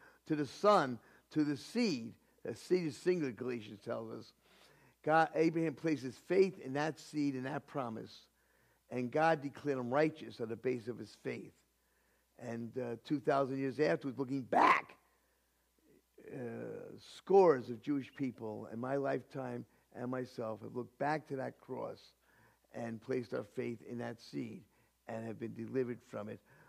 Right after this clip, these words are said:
marvelously and magnificently. I, I never understood how it works,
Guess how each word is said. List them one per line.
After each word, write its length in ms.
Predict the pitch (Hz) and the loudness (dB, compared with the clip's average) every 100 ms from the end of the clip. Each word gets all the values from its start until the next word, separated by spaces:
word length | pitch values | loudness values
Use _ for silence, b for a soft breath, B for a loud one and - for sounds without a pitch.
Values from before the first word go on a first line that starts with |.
| b | b
marvelously 800 | - 123 127 127 120 110 117 117 | -6 0 2 0 -2 -8 -12 -10
and 100 | 117 | -8
magnificently. 920 | 117 117 117 120 120 107 117 104 104 104 b b b b - | -8 -10 -10 -10 -10 -12 -14 -12 -14 -16 b b b b -16
I, 300 | - 101 147 | -14 -6 -2
I 40 | |
never 320 | 156 147 135 | 2 2 2
understood 600 | 135 127 120 - 147 127 | 0 -2 -8 -2 0 0
how 320 | 110 123 120 120 | -2 -4 -2 -2
it 120 | 113 | -4
works, 380 | 131 117 104 | -4 -2 -4